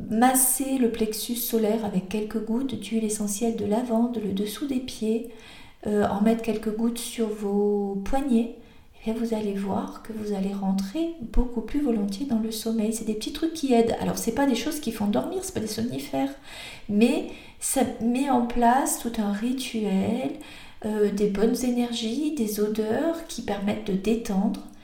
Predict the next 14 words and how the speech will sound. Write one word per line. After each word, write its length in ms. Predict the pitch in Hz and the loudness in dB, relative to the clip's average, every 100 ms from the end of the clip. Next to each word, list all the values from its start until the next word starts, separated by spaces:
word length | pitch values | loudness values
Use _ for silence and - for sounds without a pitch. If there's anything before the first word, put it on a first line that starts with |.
| - - | -12 -4
et 120 | 226 | -2
qui 120 | 254 | -2
vont 140 | 294 | -4
vous 140 | 311 240 | -4 -6
faire 320 | - 240 233 | -4 -4 -2
rentrer 380 | 214 214 - 240 | -4 -4 -4 -4
plus 200 | - 226 | -4 -4
facilement 480 | 214 202 208 202 233 | -2 -2 -2 0 0
dans 160 | 226 | 0
le 80 | 208 | -2
sommeil. 400 | 208 196 202 - - - - - - - | -4 -6 -8 -8 -14 -20 -20 -18 -16 -14
Trouvez 380 | - - 311 302 | -8 -2 2 4
votre 320 | 294 240 - | 4 4 0
rituel. 680 | 220 202 196 - 185 175 - | -4 -4 -4 -2 0 0 -2